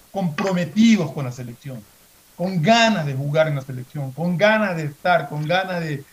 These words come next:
de, de ayudar a salir adelante y de lograr la meta fijada. Y eso es bueno,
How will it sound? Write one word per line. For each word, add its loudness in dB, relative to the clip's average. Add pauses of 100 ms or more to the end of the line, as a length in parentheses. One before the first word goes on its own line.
(360)
de, -6
de -4
ayudar 4
a 2
salir -4 (520)
adelante -2
y -2
de -4
lograr 0
la 0
meta -4
fijada. -4
Y 4
eso 2
es -2
bueno, -4